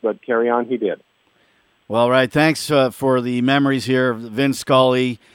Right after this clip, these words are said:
Speaker 2: uh, may he rest in peace. Man, that guy is, is missed already,
Speaker 1: Mm.
Speaker 2: and everybody
Speaker 1: Yeah.
Speaker 2: will always be thinking about the great moments and the great calls that he had.
Speaker 1: Yes,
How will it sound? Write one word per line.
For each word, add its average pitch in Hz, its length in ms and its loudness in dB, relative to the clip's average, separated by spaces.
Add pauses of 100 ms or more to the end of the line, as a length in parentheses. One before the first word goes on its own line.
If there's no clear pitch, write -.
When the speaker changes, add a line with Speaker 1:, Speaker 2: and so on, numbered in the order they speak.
(220)
Speaker 2:
uh, 104 240 -2
may 120 200 -2
he 120 100 -4
rest 123 320 0
in 117 100 -6
peace. 123 540 -8
Man, 120 320 -4
that 117 220 -4
guy 117 260 0
is, 107 540 -8
is 101 200 -12
missed 139 440 0
already, 117 560 0
Speaker 1:
Mm. 92 120 -12 (180)
Speaker 2:
and 117 280 -4
everybody 127 480 2
Speaker 1:
Yeah. 127 60 -2
Speaker 2:
will 123 80 -4
always 170 360 4
be 143 120 0
thinking 139 380 -2
about 113 340 2 (240)
the 107 60 -16
great 143 260 0
moments 139 380 0
and 113 80 -4
the 110 60 -6
great 127 240 -2
calls 127 300 2
that 101 80 -6
he 95 60 -4
had. 95 260 -4 (1120)
Speaker 1:
Yes, 135 240 6